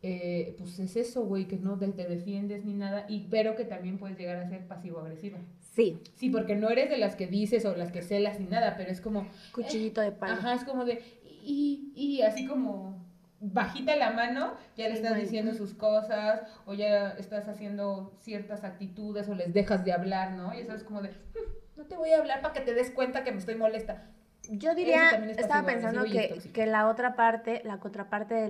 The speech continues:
Speaker 2: de esa toxicidad sería la codependencia,
Speaker 1: Sí.
Speaker 2: por ejemplo. Yo soy una persona,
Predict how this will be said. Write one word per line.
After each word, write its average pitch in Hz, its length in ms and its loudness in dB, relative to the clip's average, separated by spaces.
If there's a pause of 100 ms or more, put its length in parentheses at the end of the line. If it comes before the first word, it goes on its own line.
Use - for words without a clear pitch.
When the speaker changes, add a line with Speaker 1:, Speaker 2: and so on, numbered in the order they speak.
(120)
Speaker 2:
de 196 180 -6
esa 214 440 -4
toxicidad 208 720 -2
sería 214 340 -2
la 190 240 -6
codependencia, 190 880 -4
Speaker 1:
Sí. 202 140 -6
Speaker 2:
por 196 100 -2
ejemplo. 190 380 -4 (1000)
Yo 370 640 4
soy 277 220 0
una 233 200 -2
persona, 208 720 -6